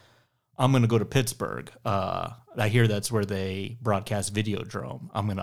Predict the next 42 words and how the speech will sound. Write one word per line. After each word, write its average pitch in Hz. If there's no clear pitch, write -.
audition 107
for 98
it. -
And 127
as 117
the 117
viewer, 135
already 117
kind 117
of 101
like, 101
"Uh, 151
this 123
might 175
be 156
real. 120
Maybe 139
don't 139
go 135
audition 120
for 117
a 98
show 143
where 113
they 104
kill 170
you 113
on, 104
on 104
air." 104
Uh, 104
and 98
so 135
Max 120
is 110
like, 107
"Don't 170
go 160
there. 147
You 131
don't 151
know 143